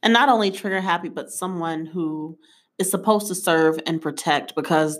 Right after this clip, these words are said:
that officer was called to the scene to protect and to basically make sure everyone was okay. And he ended up shooting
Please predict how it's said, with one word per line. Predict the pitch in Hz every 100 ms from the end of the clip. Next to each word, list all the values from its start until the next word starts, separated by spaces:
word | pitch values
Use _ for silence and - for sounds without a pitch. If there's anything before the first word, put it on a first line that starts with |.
| -
that | 175 -
officer | 170 170 175 175 170 160
was | 156 156
called | 175 156 147 -
to | 185 165
the | 160
scene | 156 170 160 151 147 147 - - _ -
to | - 240
protect | 233 165 190 151 160 - - - - - _ 185
and | 180 170 165 165 160 - _ _ - - _ -
to | 226
basically | 208 269 277 220
make | 190 190
sure | 190 190
everyone | 175 180 170 165 165
was | 160
okay. | 156 151 202 180 165 156 160 -
And | 170
he | 208 202
ended | 196 190 180
up | 170 165
shooting | - 196 185 170 165